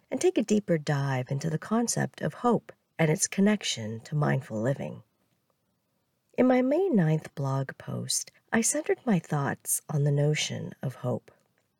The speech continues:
It all began with the polar vortex we were experiencing at the time at Raspberry Rock a few weekends ago.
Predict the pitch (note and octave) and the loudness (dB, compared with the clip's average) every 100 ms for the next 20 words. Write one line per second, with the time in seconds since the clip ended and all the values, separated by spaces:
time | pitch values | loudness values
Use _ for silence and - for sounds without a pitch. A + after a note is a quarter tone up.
0 | _ _ _ _ A#3+ A#3+ C4+ B3+ D#3+ D3+ | _ _ _ _ 2 4 4 4 4 4
1 | C#3 C3 C#3 - C#3 C3 C3+ C3+ C#3 G#2 | 4 2 -2 -4 -2 -2 0 -2 -2 -6
2 | - - - - _ E3+ D3+ C#3 B2+ - | -8 -8 -10 -10 _ 2 4 4 2 -2
3 | - D3 C#3 C3 C3 C3 B2 A2+ - C#3 | -2 0 2 0 -2 -2 -2 -4 -8 -6
4 | C#3 C#3 C3 B2 C3 C3 - C#3 C3+ C3 | -2 0 0 -2 0 -2 -2 -4 -4 -2
5 | C3+ C3 C3+ - D#3 - D3+ C#3 C#3 C#3+ | -4 -6 -8 -8 -8 -4 -2 -2 -2 -4
6 | C3+ C#3 C3+ C3 C3 | -4 -6 -4 -4 -6